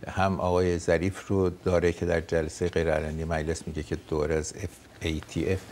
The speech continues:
یعنی همونطوری که در حقیقت کیهان، اه، اینو بل نمی‌کنه، در نتیجه جناح مقابلم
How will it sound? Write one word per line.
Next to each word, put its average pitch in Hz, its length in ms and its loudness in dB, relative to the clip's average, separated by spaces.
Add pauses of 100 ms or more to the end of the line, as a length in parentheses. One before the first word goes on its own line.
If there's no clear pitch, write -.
(240)
یعنی 117 120 6
همونطوری 127 460 4
که 120 160 4
در 104 200 8
حقیقت 92 360 2
کیهان، 98 540 4 (680)
اه، 85 380 2 (160)
اینو 98 240 4
بل 87 280 4
نمی‌کنه، 87 400 0
در 107 140 4
نتیجه 85 380 -2
جناح 87 160 -2
مقابلم 90 520 2